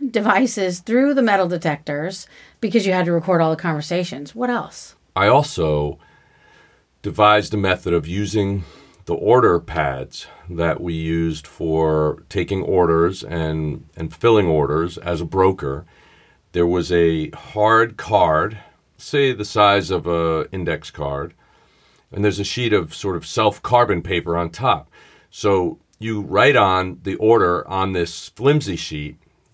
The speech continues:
Speaker 2: you tear that off and give it to your clerk, and he makes a record of it, and you take the hard card and you toss it into the net in the middle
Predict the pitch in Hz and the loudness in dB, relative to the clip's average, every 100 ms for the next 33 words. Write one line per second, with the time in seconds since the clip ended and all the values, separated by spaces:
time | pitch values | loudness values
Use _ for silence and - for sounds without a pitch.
0 | - - 95 82 120 120 120 113 110 110 | -20 -12 -12 -8 0 2 4 4 2 0
1 | 92 110 101 - 95 85 - 160 160 90 | -2 0 0 -2 -6 -6 -2 2 4 2
2 | - _ _ _ _ - 92 110 107 98 | -4 _ _ _ _ -10 -8 -6 -6 -8
3 | - - _ 104 104 104 123 127 101 92 | -12 -20 _ -2 -2 2 0 2 0 2
4 | 87 95 - - - _ 92 80 98 90 | 2 -2 -4 -20 -20 _ -10 -4 -2 -2
5 | 92 98 92 76 101 98 90 85 80 92 | 0 0 0 2 4 4 4 -2 -2 2
6 | 87 - 82 - - 90 - 85 87 101 | 2 0 -6 -6 -8 -8 -6 -4 2 2
7 | 80 - 85 82 82 80 80 - | 2 -2 -6 -2 -2 0 -2 -4